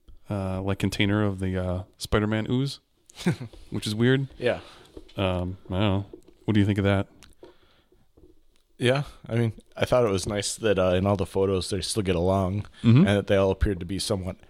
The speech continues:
Speaker 2: happy with the experience. Not like, "Oh God, this shit's finally done. Good."
Speaker 1: Yeah.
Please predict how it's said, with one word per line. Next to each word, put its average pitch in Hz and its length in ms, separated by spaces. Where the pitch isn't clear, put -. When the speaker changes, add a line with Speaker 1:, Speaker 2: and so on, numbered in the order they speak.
Speaker 2:
happy 107 300
with 104 120
the 117 60
experience. 117 460
Not 110 120
like, - 160
"Oh 107 220
God, 101 340
this 90 100
shit's - 280
finally 107 320
done. 101 380
Good." 104 340
Speaker 1:
Yeah. 113 300